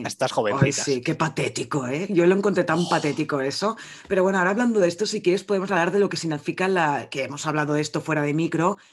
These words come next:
Speaker 2: la metáfora de las balanzas, ¿no?
Speaker 1: Mm, sí, sí, me parece bien.
Speaker 2: Se ve que en una entrevista a Fernando León de Aranoa le preguntaron por qué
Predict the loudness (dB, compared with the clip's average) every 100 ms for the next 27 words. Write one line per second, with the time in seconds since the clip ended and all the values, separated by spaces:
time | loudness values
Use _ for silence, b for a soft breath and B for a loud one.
0 | b -2 0 0 0 -2 2 2 2 0
1 | -2 0 0 0 -4 -4 -2 0 0 -2
2 | -6 -10 _ -4 0 0 0 0 2 0
3 | -2 _ -6 0 0 2 2 2 2 4
4 | 4 4 0 0 -4 -4 -4 -2 0 2
5 | 2 2 0 0 0 0 2 2 0 0
6 | -2 0 0 0 0 -2 0 2 2 0
7 | -4